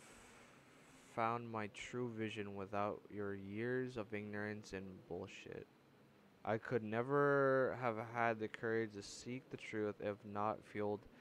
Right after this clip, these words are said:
by my anger at your lies. Your God is a child's superstition. Your faith is an embarrassment.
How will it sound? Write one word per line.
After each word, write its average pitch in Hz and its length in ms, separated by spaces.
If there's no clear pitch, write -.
by 151 220
my 185 160
anger 127 440
at 113 120
your 104 160
lies. - 640
Your 120 140
God 120 360
is 110 200
a 104 140
child's 107 520
superstition. - 840
Your 101 140
faith 123 340
is 110 200
an 107 80
embarrassment. 98 680